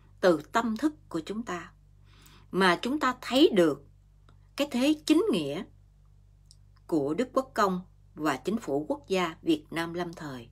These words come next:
Đệ Tam Việt Nam Cộng Hòa. Từ đầu chúng ta đã thấy như vậy và chúng ta đã quyết định tham gia chính phủ.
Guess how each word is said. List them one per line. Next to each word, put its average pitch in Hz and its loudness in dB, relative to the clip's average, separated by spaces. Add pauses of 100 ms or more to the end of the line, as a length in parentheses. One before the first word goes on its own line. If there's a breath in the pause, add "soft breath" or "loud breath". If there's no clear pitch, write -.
Đệ 139 -4
Tam 165 -8
Việt - -16
Nam 143 -10
Cộng 131 -14
Hòa. 127 -16 (2500 soft breath)
Từ 196 10
đầu 175 6
chúng 247 0
ta 214 -2
đã 151 -2
thấy 226 -2
như 226 0
vậy 127 -4 (1400 soft breath)
và 160 4
chúng 277 -2
ta 208 4 (1200)
đã - 2 (100)
quyết 349 8
định 139 0 (220)
tham 208 0
gia 185 0 (500)
chính 226 -2
phủ. 143 -6